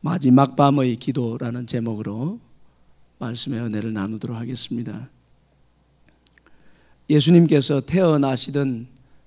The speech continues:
첫째 날이 있었던 것처럼 예수님이 돌아가시기 전 마지막 날 밤도 있었습니다.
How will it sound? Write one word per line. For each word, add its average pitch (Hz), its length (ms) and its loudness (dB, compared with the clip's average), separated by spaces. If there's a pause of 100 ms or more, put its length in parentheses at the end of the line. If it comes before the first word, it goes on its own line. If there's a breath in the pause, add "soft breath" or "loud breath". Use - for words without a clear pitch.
(140)
첫째 180 320 4
날이 127 380 8
있었던 131 440 0
것처럼 117 640 0 (1200)
예수님이 135 500 6
돌아가시기 131 760 2
전 120 460 -4
마지막 123 540 -2
날 127 260 0
밤도 117 680 -2
있었습니다. 123 720 -6